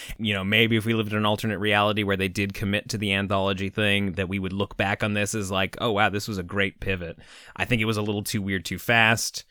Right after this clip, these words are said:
And th-, to your point, like, I think it sucks that we're not as suburban about it,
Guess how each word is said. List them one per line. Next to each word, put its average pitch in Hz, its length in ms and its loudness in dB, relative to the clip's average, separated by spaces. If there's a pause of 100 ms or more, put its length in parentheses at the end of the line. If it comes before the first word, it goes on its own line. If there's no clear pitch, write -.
(240)
And 120 560 0 (680)
th-, 254 160 -4
to 285 140 0
your 277 140 4
point, 247 260 6
like, 214 160 4
I 185 140 6
think 208 340 0 (100)
it 147 140 4
sucks - 380 4
that 143 140 4
we're 131 100 4
not 117 200 4
as 101 180 2
suburban 98 560 0
about 98 320 -2
it, 101 160 -2